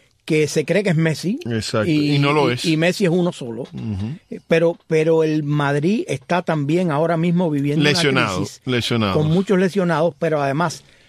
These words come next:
Speaker 1: Xavi Alonso, el entrenador, está en capilla ardiente. Los jugadores lo respaldan, pero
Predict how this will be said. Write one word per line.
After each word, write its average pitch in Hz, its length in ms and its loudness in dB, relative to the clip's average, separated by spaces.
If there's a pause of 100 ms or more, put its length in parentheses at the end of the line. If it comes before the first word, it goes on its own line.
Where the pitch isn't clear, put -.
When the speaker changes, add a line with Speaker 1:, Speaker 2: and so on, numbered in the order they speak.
(260)
Speaker 1:
Xavi 156 300 0
Alonso, 160 460 0
el 123 80 -4
entrenador, 147 720 0
está 156 500 -4 (440)
en 151 200 0
capilla 180 520 0
ardiente. 139 680 -4 (400)
Los 143 200 0
jugadores 156 880 0 (200)
lo 139 180 -2
respaldan, 135 840 -4 (500)
pero 160 460 2